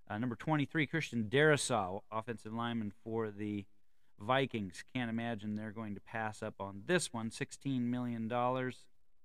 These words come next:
Uh, the number twenty-four pick was Najee Harris to the Pittsburgh Steelers. Could be, could be,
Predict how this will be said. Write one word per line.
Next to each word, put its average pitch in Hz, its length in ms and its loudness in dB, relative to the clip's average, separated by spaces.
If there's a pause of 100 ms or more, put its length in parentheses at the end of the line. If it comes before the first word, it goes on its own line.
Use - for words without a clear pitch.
(340)
Uh, 101 180 -6
the 104 100 -8
number 113 180 0
twenty-four 151 760 0
pick 156 320 -2
was 123 180 -2
Najee 123 580 4
Harris 156 460 0 (800)
to 120 320 2
the 104 360 -2
Pittsburgh 110 420 -10
Steelers. 143 580 -4 (160)
Could 143 240 -2 (340)
be, 135 400 0 (2000)
could 127 240 -6
be, 113 380 -2